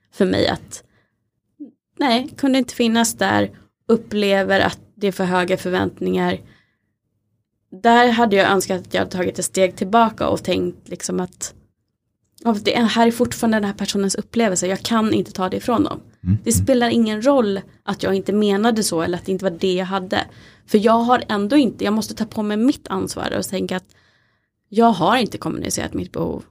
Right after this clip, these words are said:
Speaker 1: tydligt.
Speaker 2: Mm.
Speaker 1: Jag sa aldrig att, "Vet du vad, jag skulle behöva två minuter och bara prata om att jag blev ledsen över det här. Jag vill bara lite stöd. Du behöver absolut inte lösa det här,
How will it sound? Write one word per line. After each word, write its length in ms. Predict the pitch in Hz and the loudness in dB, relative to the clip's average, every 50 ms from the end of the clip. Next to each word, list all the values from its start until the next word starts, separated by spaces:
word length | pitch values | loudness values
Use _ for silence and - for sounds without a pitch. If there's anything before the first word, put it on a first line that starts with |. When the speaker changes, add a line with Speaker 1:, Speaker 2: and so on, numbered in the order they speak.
| _ _ | _ _
Speaker 1:
tydligt. 520 | - 185 - - - - - - - - - | -2 -2 -2 -2 -6 -14 -14 -16 -18 -2 2
Speaker 2:
Mm. 140 | 98 110 117 - - | 2 2 2 2 -2
Speaker 1:
Jag 180 | - - 220 214 | 0 0 0 2
sa 160 | - 208 214 | 2 4 4
aldrig 240 | 226 208 - - - | 4 4 2 0 -4
att, 220 | - - - - _ _ _ _ _ _ _ _ _ _ _ _ | -4 -8 -14 -20 _ _ _ _ _ _ _ _ _ _ _ _
"Vet 180 | - 226 208 - | 2 2 2 2
du 60 | 202 | 0
vad, 160 | 190 190 180 | -2 -2 0
jag 100 | 180 180 | -2 -2
skulle 180 | - - 233 202 | -2 -2 0 0
behöva 320 | 180 175 160 160 165 151 | 0 0 0 0 -2 -4
två 280 | 156 - - - 170 170 | -6 -6 -6 -4 -2 -2
minuter 520 | 175 170 175 185 190 190 190 - 160 165 | 0 0 2 2 0 0 0 -2 -2 0
och 60 | 175 170 | 0 0
bara 340 | 170 170 170 180 - - - - - - _ _ _ _ _ _ | 0 -2 -2 0 -2 -2 -4 -8 -14 -20 _ _ _ _ _ _
prata 500 | - 214 196 175 165 151 - - 208 190 | 2 4 4 4 4 0 -2 -2 0 0
om 100 | 180 185 | 0 -2
att 200 | 175 160 - - | -4 -6 -6 -4
jag 320 | 180 180 180 175 165 165 - - - _ _ _ _ _ _ _ _ _ _ _ _ _ _ _ _ - | -2 0 0 -2 -2 -4 -6 -10 -14 _ _ _ _ _ _ _ _ _ _ _ _ _ _ _ _ -2
blev 240 | 190 196 208 180 175 | 2 2 2 4 2
ledsen 320 | 196 185 - - - 180 | 2 0 0 -2 -2 0
över 140 | 180 170 180 | 0 0 -2
det 60 | - | -4
här. 100 | 165 - 165 | -4 -2 0
Jag 100 | 196 220 | 2 2
vill 120 | 254 247 | 2 2
bara 140 | 175 175 - | 2 0 -2
lite 240 | - - - - - | -2 -4 -6 -6 -6
stöd. 260 | - - 190 180 160 | -2 -2 -2 -2 0
Du 60 | 180 | 2
behöver 180 | 190 214 202 175 | 2 2 2 2
absolut 280 | - - 202 214 196 | -2 -2 -2 -2 -2
inte 100 | - - | -2 -2
lösa 440 | 151 165 170 175 165 - - 196 185 | 0 0 0 0 -2 0 0 0 0
det 100 | - 175 | 0 -2
här, 180 | 151 123 - | -4 -4 -6